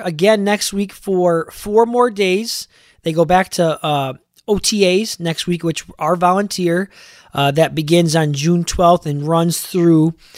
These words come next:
June fifteenth. And then after that, you will not hear or see, uh, from these players again until the start of training camp. So we're gonna be going into that dead period, that kinda quiet period, or you hope it's a quiet period anyways,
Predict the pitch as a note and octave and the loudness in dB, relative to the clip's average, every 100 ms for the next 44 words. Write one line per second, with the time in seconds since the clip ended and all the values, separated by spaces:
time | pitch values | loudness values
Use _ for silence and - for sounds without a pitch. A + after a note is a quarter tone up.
0 | - _ _ - C#3 F3 E3 F3 D#3 G#3 | -20 _ _ -10 -2 0 0 -2 -4 -4
1 | F#3+ E3 F3+ F#3+ C4 - A3 G3+ C4 D#3 | -6 -2 -2 0 -2 0 -2 0 -2 0
2 | F#3 A#3 A#3+ F#3+ A3+ C4+ - B3+ C#4 F#3 | -2 -2 -2 0 0 -2 -6 -2 2 2
3 | E3 G3 _ F3 F3 - C#4 A#3 F3+ F3 | 2 -2 _ 0 2 0 0 0 0 -2
4 | _ - _ _ _ - D3 D3+ D3+ - | _ -20 _ _ _ -6 0 0 0 0
5 | F#3 F#3+ - G3+ G3 E3 D#3 G#3 G#3 F#3 | 0 0 0 0 0 -2 0 0 0 -2
6 | E3+ - F#3+ D#3+ G3+ A3+ E3+ C#3 A#2+ - | -4 0 -2 -2 -2 -2 -4 -6 -6 -4
7 | D#3 E3 F#3 F3 F#3 F#3 F#3 E3 D3 C3+ | -2 0 0 0 2 2 0 -2 -2 -2
8 | E3+ F#3+ F#3 G3+ G3+ F3 C#3 - F#3 D#3+ | -2 -2 0 2 2 2 -2 -6 -4 -4
9 | - - F3+ A3 F3+ - D#3 D#3 C3+ B2 | -6 -4 0 0 -2 -2 -2 -2 -2 0
10 | G3+ - - - C3 B2+ C#3+ C3+ C3+ C3+ | 0 -2 -6 -6 -6 -4 0 2 2 0
11 | C#3 C3+ C#3 | 0 0 -2